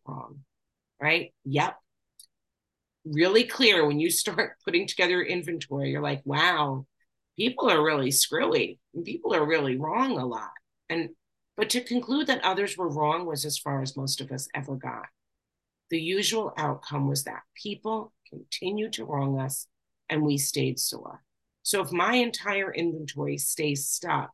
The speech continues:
on the list of all the things that people did to me, I'm going to stay sore. I'm gonna have no peace. And sometimes it was remorse.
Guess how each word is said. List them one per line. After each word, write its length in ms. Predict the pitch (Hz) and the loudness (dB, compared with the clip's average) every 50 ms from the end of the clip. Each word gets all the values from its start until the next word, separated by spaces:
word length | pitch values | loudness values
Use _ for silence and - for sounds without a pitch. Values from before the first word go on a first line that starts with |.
| _ - _ _ _ _ _ _ _ _ _ _ _ _ _ _ _ - | _ -20 _ _ _ _ _ _ _ _ _ _ _ _ _ _ _ 0
on 120 | 165 165 | 2 2
the 80 | 160 160 | 2 2
list 260 | 160 170 160 - - | 0 0 0 -2 -2
of 140 | 165 139 151 | -4 -4 -2
all 160 | 156 160 165 | 0 0 -2
the 140 | 156 165 143 | -2 -4 -8
things 340 | - - 170 160 160 151 139 | -6 -4 -4 -4 -2 -4 -6
that 200 | - - - - | -6 -8 -10 -10
people 320 | - 170 143 - 143 143 | -12 -12 -8 -6 -6 -6
did 240 | 131 160 175 165 143 | -4 -4 -4 -4 -6
to 140 | - - 131 | -8 -8 -8
me, 280 | 123 123 120 117 120 135 - _ _ _ _ _ _ _ _ - | -8 -10 -10 -12 -16 -18 -18 _ _ _ _ _ _ _ _ -4
I'm 140 | 160 165 156 | -2 -2 0
going 320 | 151 170 165 170 170 175 | 0 0 0 0 0 0
to 140 | 170 - - | -2 -4 -4
stay 500 | - - - - - 147 139 139 139 135 | -2 -2 -2 -2 0 0 0 0 0 0
sore. 520 | 139 135 - - - 139 127 127 123 127 - _ _ _ _ - | 0 0 0 0 0 0 -4 -6 -10 -12 -18 _ _ _ _ -10
I'm 100 | 151 147 | -6 -4
gonna 200 | 139 139 139 135 | -2 -2 -2 -4
have 200 | 147 147 135 131 | -4 -6 -6 -2
no 240 | 135 135 135 135 135 139 - | -2 0 0 0 -2 -4 -8
peace. 480 | - 120 107 - - - - - - - _ _ _ _ _ _ _ _ _ _ _ _ _ _ _ _ _ _ _ | -10 -12 -10 -10 -10 -10 -10 -12 -12 -16 _ _ _ _ _ _ _ _ _ _ _ _ _ _ _ _ _ _ _
And 100 | - 170 | -4 0
sometimes 600 | 170 - 202 214 233 233 - 240 226 196 180 - | 0 2 2 2 2 0 0 0 0 0 0 0
it 140 | - 143 127 | -2 -2 -4
was 200 | 139 160 139 - | -4 -4 -4 -2
remorse. 800 | 135 143 143 143 139 139 143 151 190 214 - - - - - | -2 0 0 2 2 2 0 0 -2 -4 -6 -6 -6 -8 -10